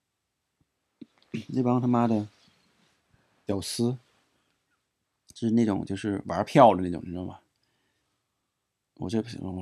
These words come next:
恨不得恨他们，就跟他们掰了。我就说：“他妈，滚蛋，操！我不跟你们玩了。”我就退群了，退出去了。然后过了一年，然后他们又，又找了我，反正但还是哥们儿嘛，<clears throat> 就是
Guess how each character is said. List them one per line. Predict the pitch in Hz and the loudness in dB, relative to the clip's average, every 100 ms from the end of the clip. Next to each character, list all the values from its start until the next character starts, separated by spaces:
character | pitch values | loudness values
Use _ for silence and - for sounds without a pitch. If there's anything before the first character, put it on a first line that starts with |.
| 95 | -12
恨 | - 113 | -6 -2
不 | |
得 | 104 104 - | -2 -4 -10
恨 | - - 110 | -8 -4 -4
他 | |
们， | - - _ _ _ - - - _ | -6 -12 _ _ _ -20 -20 -20 _
就 | - | -8
跟 | 98 98 | -6 -6
他 | |
们 | 95 | -4
掰 | 101 98 | -2 -4
了。 | 82 | -4
我 | 76 | -10
就 | |
说 | 101 98 | -8 -6
：“他 | 98 | -6
妈， | 107 107 _ _ _ _ _ _ - | -6 -8 _ _ _ _ _ _ -8
滚 | 98 | -4
蛋， | 110 120 | -2 -2
操！ | 123 101 | -2 -4
我 | |
不 | - | -4
跟 | 104 | -2
你 | |
们 | 98 | -2
玩 | 95 92 | -4 -8
了。” | - _ _ _ _ _ _ | -16 _ _ _ _ _ _
我 | - | -10
就 | |
退 | 104 - | -6 -4
群 | 113 - 87 | -4 -6 -10
了， | 95 _ _ | -14 _ _
退 | - | -6
出 | 120 110 | -6 -6
去 | 104 | -6
了。 | 98 | -6
然 | 101 | -8
后 | 110 104 _ _ _ _ _ _ - - _ | -8 -10 _ _ _ _ _ _ -20 -20 _
过 | - | 2
了 | 151 | 6
一 | 143 | 8
年， | 120 117 | 8 6
然 | 117 | 6
后 | 131 | 4
他 | 135 | 2
们 | 127 120 | 2 2
又， | 127 120 110 | 2 0 -2
又 | 117 120 | -2 -2
找 | - - | -4 -4
了 | 98 | -4
我， | 104 104 104 | -6 -6 -10
反 | - 107 | -6 -6
正 | 117 _ | -8 _
但 | - 110 | -4 -2
还 | 113 | -2
是 | 131 | -4
哥 | - 131 | -2 0
们 | 127 | 0
儿 | |
嘛， | - - _ _ - - - - - - - _ - | -4 -12 _ _ -20 -20 -20 -20 -20 -20 -20 _ -2
<clears throat> | 175 180 147 - _ _ - | 0 0 0 -4 _ _ -6
就 | 110 | -2
是 | 107 | -2